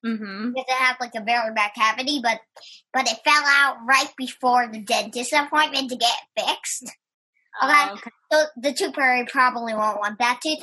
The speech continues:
Speaker 2: We get that tooth. We get some skin. We get a human. We get some of your lip. You get a little bit of lip. It, we get a little bit of your gums, so-, some hair, and a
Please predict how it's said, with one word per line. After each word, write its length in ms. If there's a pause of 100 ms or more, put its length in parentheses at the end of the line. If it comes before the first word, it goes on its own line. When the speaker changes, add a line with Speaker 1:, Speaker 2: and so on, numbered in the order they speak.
Speaker 2:
We 180
get 260
that 240
tooth. 160 (240)
We 80
get 200
some 120
skin. 640 (280)
We 120
get 200 (420)
a 100
human. 280 (240)
We 60
get 300
some 200
of 220
your 160
lip. 240 (200)
You 100
get 200
a 40
little 200
bit 160
of 100
lip. 240 (520)
It, 200
we 480
get 280
a 80
little 260
bit 320
of 120
your 200
gums, 440
so-, 200
some 260
hair, 560
and 460
a 100